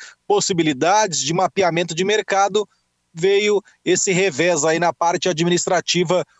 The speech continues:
O Paulo César Guzmão, P C Guzmão, pediu desligamento alegando problemas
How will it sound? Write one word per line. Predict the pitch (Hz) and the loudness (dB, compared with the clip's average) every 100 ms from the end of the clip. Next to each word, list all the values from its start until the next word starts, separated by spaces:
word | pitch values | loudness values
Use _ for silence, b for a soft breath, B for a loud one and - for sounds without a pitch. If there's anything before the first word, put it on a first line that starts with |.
| _ | _
O | 160 | -6
Paulo | - 175 175 175 | 0 0 2 0
César | - 165 160 156 | 0 0 0 0
Guzmão, | 160 131 160 | 0 0 -2
P | - | -2
C | 147 151 | -4 -2
Guzmão, | 147 131 151 | -2 0 -2
pediu | - 160 123 175 | -2 -4 -2 -2
desligamento | 165 139 165 160 151 156 175 | -2 -2 -2 -2 0 -2 0
alegando | 170 151 139 170 180 | 0 0 0 0 0
problemas | 170 143 170 175 - | 0 0 0 0 -2